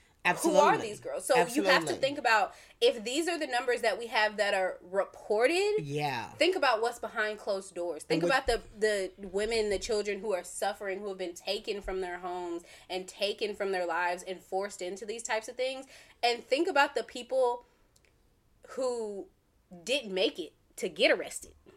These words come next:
Speaker 1: That's true.
Speaker 2: Think about the other people who have,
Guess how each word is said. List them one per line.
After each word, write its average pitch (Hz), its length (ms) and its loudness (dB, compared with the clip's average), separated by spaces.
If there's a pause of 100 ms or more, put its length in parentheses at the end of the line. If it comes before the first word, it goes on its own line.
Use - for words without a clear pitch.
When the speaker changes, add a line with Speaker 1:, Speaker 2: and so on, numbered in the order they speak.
(340)
Speaker 1:
That's 139 260 -8
true. 143 300 -6 (320)
Speaker 2:
Think 302 180 8
about 247 320 4
the 226 200 -6
other 220 260 0
people 196 500 -8
who 208 480 -12
have, 196 220 -2